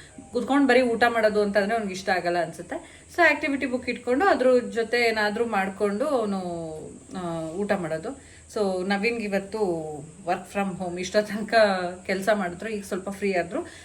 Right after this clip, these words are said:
ನಂಗೀಗ ಒಂದು ಪ್ರಮೋಷನ್ ಇದೆ, ಅಂದ್ರೆ ಒಂದು ಸ್ಯಾರಿ, ಆ, ಕೊಲಾಬ್ರೇಷನ್ ಇದೆ. ಆ, ಸ್ಯಾರಿ ತೋರಿಸ್ತೀನಿ, ನವೀನ್ ಅದ್ ಕೊಡಿ. So, ನೀವೇನೋ ನನ್ನ ಚಾನಲ್ನ ಸಬ್ಸ್ಕ್ರೈಬ್ ಮಾಡ್ಕೊಳ್ದೆ ನೋಡ್ತಾ ಇದ್ರೆ ದಯವಿಟ್ಟು ಸಬ್ಸ್ಕ್ರೈಬ್ ಮಾಡ್ಕೊಳ್ಳೋದನ್ನ ಮರಿಬೇಡಿ.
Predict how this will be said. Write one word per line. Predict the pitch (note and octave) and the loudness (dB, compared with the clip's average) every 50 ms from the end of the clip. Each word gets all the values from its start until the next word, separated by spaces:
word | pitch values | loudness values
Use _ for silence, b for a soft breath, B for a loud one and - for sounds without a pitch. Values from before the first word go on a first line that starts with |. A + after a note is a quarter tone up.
| B B B B | B B B B
ನಂಗೀಗ | A#3+ B3 B3 A#3+ A#3 A#3 A#3+ | 0 2 2 2 2 2 0
ಒಂದು | A#3+ A#3 A3+ G#3+ G#3+ | 0 0 0 -2 -4
ಪ್ರಮೋಷನ್ | G#3 - G3 F#3+ G3 G#3+ A3 G#3+ - A3+ G3+ | -4 -2 -2 0 2 2 0 0 0 -2 -2
ಇದೆ, | F#3+ F3 F#3 | -2 -2 -2
ಅಂದ್ರೆ | F#3 F#3 F#3+ F#3+ G#3 G#3 | -4 -4 -4 -4 -4 -4
ಒಂದು | G3+ G3 F#3 G3 G3 G3 | -2 -2 -2 -2 -2 -2
ಸ್ಯಾರಿ, | G3 A3 G3 F#3+ G3 G#3+ A3+ G#3+ G3+ F#3+ F3+ F3 - F#3+ | 2 2 2 4 2 2 0 -2 -2 -2 -4 -4 -6 -6
ಆ, | F#3 F3+ F3 | -6 -4 -4
ಕೊಲಾಬ್ರೇಷನ್ | F3 - G3 F#3 F#3 F3+ F3 F#3 F#3 F#3 - F#3+ E3+ | -4 -4 -2 -2 -2 -2 -4 -4 -6 -6 -6 -6 -6
ಇದೆ. | E3 D3+ G3 C#4+ D#4 - B B B B B B B B B - | -6 -4 -4 -6 -6 -8 B B B B B B B B B -4
ಆ, | G#3 G3+ G3+ G3 G3 | -2 0 0 2 0
ಸ್ಯಾರಿ | G3 G3 - G#3+ G#3 G#3 G#3+ | 0 0 -2 -2 -2 -2 -4
ತೋರಿಸ್ತೀನಿ, | - G3+ F#3+ F#3 - G#3 G3+ G3+ | -4 -6 -6 -6 -6 -6 -4 -2
ನವೀನ್ | G#3+ B3 A#3 | -2 -2 -2
ಅದ್ | G#3+ F#3 | -2 -4
ಕೊಡಿ. | - - F3+ E3 D#3+ - - - - - - - - - - B B B B B B B B - | -6 -8 -8 -8 -8 -10 -16 -20 -20 -20 -20 -20 -20 -20 -20 B B B B B B B B 0
So, | E4 E4+ D4+ | 2 4 6
ನೀವೇನೋ | C#4+ D4 D#4 E4 D#4+ D#4+ | 6 6 6 4 4 2
ನನ್ನ | D#4 D#4 D4+ C#4+ | 2 2 2 2
ಚಾನಲ್ನ | D4 A#3+ A3 A#3 A#3+ B3+ C4+ C#4+ | 4 4 4 4 2 0 0 0
ಸಬ್ಸ್ಕ್ರೈಬ್ | C#4 - - - - - - C4 B3+ A#3+ | 0 -2 -2 -4 -2 0 0 2 2 2
ಮಾಡ್ಕೊಳ್ದೆ | G#3+ G3+ G#3 - G#3+ G3 G3 G3 | 0 -2 0 0 0 0 0 0
ನೋಡ್ತಾ | F#3 F3 F3 - F3 | 0 -2 -2 -2 0
ಇದ್ರೆ | G3 C#4 E4 C4+ | 2 2 4 4
ದಯವಿಟ್ಟು | G#3+ F3+ F3+ G3 G3 A#3 | 4 2 2 0 -4 -4
ಸಬ್ಸ್ಕ್ರೈಬ್ | A3+ - F#3+ - - - G#3+ G#3 G3+ | -4 -4 -6 -6 -4 0 0 0 0
ಮಾಡ್ಕೊಳ್ಳೋದನ್ನ | F#3+ F3 E3+ - F#3+ F#3 F3+ F3 F3+ F3 F3 | 0 -4 -4 -6 -6 -4 -4 -4 -4 -4 -4
ಮರಿಬೇಡಿ. | E3+ E3+ E3 D#3+ E3+ F3+ C#4 | -4 -4 -4 -4 -2 -2 -2